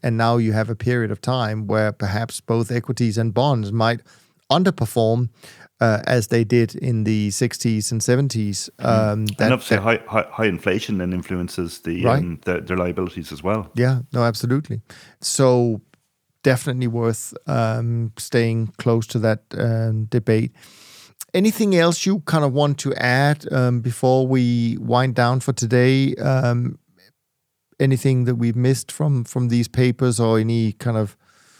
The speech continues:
Speaker 2: No, I think that was it. I mean, um, as I say, the, uh, a, a lot of, uh, evidence and, and research all pointing to,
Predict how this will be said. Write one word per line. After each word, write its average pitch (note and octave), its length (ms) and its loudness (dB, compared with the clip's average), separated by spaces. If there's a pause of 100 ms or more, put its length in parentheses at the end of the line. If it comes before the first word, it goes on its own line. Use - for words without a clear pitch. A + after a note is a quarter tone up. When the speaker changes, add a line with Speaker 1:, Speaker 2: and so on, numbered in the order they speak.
(340)
Speaker 2:
No, E3 100 2
I D3+ 60 2
think A#3 240 -4
that A3 120 0
was - 200 -2
it. C3+ 140 2
I B2 60 2
mean, A#2+ 280 2
um, G2+ 680 0 (160)
as G#2+ 200 -4
I A2 40 -4
say, A2 460 0
the, G2+ 480 -2
uh, G2 360 -2 (1080)
a, G#2+ 200 0
a G#2+ 60 6
lot G#2+ 220 4
of, G#2+ 260 -2 (400)
uh, - 180 -6
evidence G2 480 0
and, G2+ 160 -4
and G2 220 -6
research G2+ 640 0
all G#2+ 320 4
pointing G2 580 0
to, G2 200 0